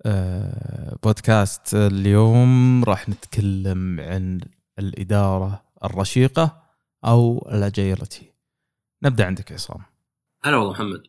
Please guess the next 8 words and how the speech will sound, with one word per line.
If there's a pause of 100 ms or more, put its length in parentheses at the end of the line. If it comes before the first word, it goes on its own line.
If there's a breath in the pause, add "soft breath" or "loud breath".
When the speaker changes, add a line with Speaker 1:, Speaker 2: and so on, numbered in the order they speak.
(140)
Speaker 2:
آه،
طبعًا،
آه،
أجيلتي
ولا
أجايل
ولا
آجل،